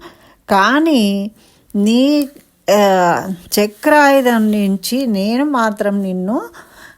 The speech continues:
ఆ, కాపాడలేను. ఎందుకంటే అది ఇప్పుడు అంబరీషుని కోసం నేను పంపించాను కాబట్టి అంబరీష మహారాజు ఆజ్ఞను మాత్రమే పాటిస్తుంది, లోబడి పనిచేస్తుంది.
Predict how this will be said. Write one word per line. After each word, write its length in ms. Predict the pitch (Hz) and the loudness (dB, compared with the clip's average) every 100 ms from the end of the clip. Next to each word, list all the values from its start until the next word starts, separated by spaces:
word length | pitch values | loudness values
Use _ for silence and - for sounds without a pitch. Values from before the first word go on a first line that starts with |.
| _ - | _ -12
ఆ, 600 | 190 196 185 185 175 160 - _ _ - 214 | -6 -4 -4 -4 -4 -4 -8 _ _ -20 -14
కాపాడలేను. 880 | - 262 285 254 185 160 151 147 - _ - | -2 0 2 2 2 0 -2 -6 -12 _ -8
ఎందుకంటే 760 | 208 247 311 311 233 233 247 | -2 0 0 0 0 -2 -2
అది 220 | 240 208 226 | 0 0 0
ఇప్పుడు 440 | 220 208 - 233 | -2 -2 -4 -2
అంబరీషుని 1040 | 339 240 214 233 277 277 269 - 247 233 | 0 0 0 0 2 2 0 0 -2 -2
కోసం 500 | 220 214 208 254 262 | 0 0 0 -2 -4
నేను 280 | 247 214 220 | -4 -2 -2
పంపించాను 760 | 220 190 202 214 - 196 190 180 | -2 -2 -4 -6 -4 -4 -4 -2
కాబట్టి 760 | 175 170 175 170 175 339 440 - - - - - | 0 0 -2 -4 -2 -2 -2 -8 -20 -20 -20 -6
అంబరీష 840 | 175 190 220 262 302 285 277 247 277 | -4 -2 0 2 4 2 0 -2 -2
మహారాజు 840 | 233 226 226 226 220 214 214 208 | -2 -2 -2 0 0 0 0 -2
ఆజ్ఞను 640 | 202 196 196 202 196 196 | -2 0 -2 -4 -6 -6
మాత్రమే 680 | 196 185 180 180 175 175 202 | -4 -4 -4 -4 -4 -2 -2
పాటిస్తుంది, 960 | 247 208 185 185 175 - - 175 175 240 | 0 0 0 -2 -8 -10 -6 -2 0 0
లోబడి 480 | 254 190 185 180 175 | 2 0 0 -2 -2
పనిచేస్తుంది. 960 | 226 285 208 165 - - 165 160 165 | -2 -2 -2 -4 -6 -10 -8 -8 -10